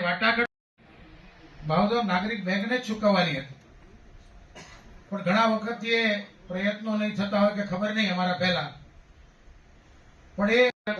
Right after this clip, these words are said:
અમારી જે આઠ શાખાઓ છે, એ શાખાઓમાં લોકર કેબિનેટ આપીને સભાસદોની સુવિધામાં ખૂબ મોટો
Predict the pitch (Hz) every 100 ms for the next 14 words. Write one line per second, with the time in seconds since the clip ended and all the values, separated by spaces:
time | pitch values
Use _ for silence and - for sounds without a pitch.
0 | 180 190 190 190 175 180 196 196 196 208
1 | 202 180 147 - - - - - - -
2 | 180 180 170 170 196 202 196 175 185 214
3 | 214 208 208 202 190 - 208 196 147 -
4 | - - - - - - 175 196 196 202
5 | 208 208 - 196 214 202 208 202 208 196
6 | 190 190